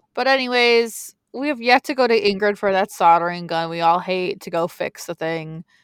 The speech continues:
Um, but she hands us that circuit, hands us that packet, and tells us we have to go get the soldering gun from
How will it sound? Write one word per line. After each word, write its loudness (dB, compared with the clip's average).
Um, 6
but 2
she -10
hands 0
us -2
that 0
circuit, 0
hands -4
us -4
that 0
packet, 4
and -10
tells -2
us -8
we -6
have -6
to -16
go -6
get -12
the -14
soldering -6
gun -6
from -18